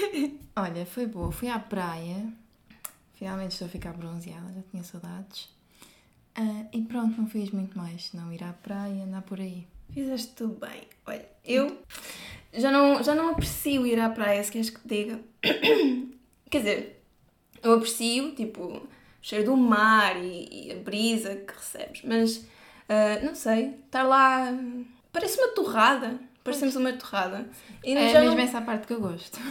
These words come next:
Speaker 1: Pronto.
Speaker 2: Ficar a torrar, é o que eu
Speaker 1: Mas
Speaker 2: mais
Speaker 1: já
Speaker 2: gosto.
Speaker 1: não, já não me chama estar lá, ahm, e virar para torrar o resto,
Speaker 2: Exato.
Speaker 1: não me, já não me chama.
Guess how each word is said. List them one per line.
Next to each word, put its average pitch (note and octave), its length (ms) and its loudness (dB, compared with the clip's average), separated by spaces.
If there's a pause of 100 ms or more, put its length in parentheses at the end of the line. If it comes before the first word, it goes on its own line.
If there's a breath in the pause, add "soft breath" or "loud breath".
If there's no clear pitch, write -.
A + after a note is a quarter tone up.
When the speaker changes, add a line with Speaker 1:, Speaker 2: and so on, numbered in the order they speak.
(100)
Speaker 1:
Pronto. C#4+ 200 4
Speaker 2:
Ficar A#4+ 260 10
a G#3+ 100 6
torrar, F#3+ 440 0
é - 60 0
o - 180 0
que E3+ 60 -6
eu - 60 -6
Speaker 1:
Mas B3+ 100 4
Speaker 2:
mais F4+ 140 2
Speaker 1:
já C4 180 4
Speaker 2:
gosto. B3 120 2
Speaker 1:
não, B3+ 300 -2
já A#3 140 2
não A#3+ 120 0
me G#3 60 -2
chama G3 360 -4
estar A3 240 0
lá, G#3+ 360 0 (480 loud breath)
ahm, G3 760 8 (880)
e F3+ 320 -6 (300)
virar A#3+ 460 8 (480)
para G3+ 160 -2
torrar G3+ 400 -4
o - 20 0
resto, G#3+ 460 2
Speaker 2:
Exato. G#3 240 -8
Speaker 1:
não A3+ 160 2
me, A3 320 2 (180)
já C4 160 6
não B3+ 120 4
me C4+ 40 -2
chama. F3+ 380 -6